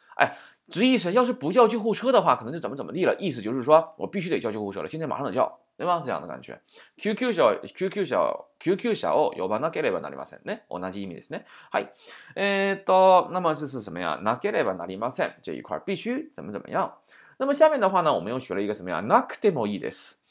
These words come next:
なくてもいいです的话表示什么呀？不怎么怎么地也可以，对吧？哎，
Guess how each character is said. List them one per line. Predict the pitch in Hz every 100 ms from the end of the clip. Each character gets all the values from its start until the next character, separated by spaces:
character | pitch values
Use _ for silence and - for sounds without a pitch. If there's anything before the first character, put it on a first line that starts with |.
| - - -
な | 294
く | - -
て | - 185
も | 180
い | 185
い |
で | 110
す | -
的 | 110
话 |
表 | 104 98
示 |
什 | 120
么 | 71
呀？ | 82 -
不 | 440 427
怎 | 359 85
么 | 113
怎 | 117
么 | 71
地 | 95 107
也 | 95
可 | - - 98
以， | 95 -
对 | - 110
吧？ | 110 107 104 _
哎， | 135 139 117 95